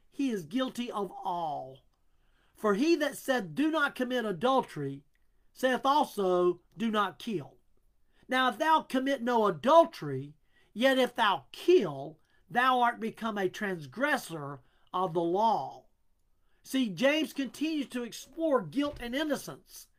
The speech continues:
You know, whether we're guilty of murder, adultery, showing partiality, or any other sins, it says we have become a transgressor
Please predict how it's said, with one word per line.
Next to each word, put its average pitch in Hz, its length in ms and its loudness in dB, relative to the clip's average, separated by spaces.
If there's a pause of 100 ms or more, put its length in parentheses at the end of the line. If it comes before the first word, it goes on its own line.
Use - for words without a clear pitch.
(500)
You 277 140 2
know, 254 240 2 (300)
whether 311 260 6
we're 269 120 4
guilty 233 320 2
of 185 120 0
murder, 311 560 6 (320)
adultery, 294 840 4 (240)
showing 269 380 0
partiality, 277 960 2 (100)
or - 240 -6
any 415 320 0
other 196 240 0
sins, 160 680 -8 (200)
it 269 120 -4
says 269 220 -2
we 320 240 0
have 262 160 0
become 311 720 0 (220)
a 220 160 -6
transgressor 202 1300 -6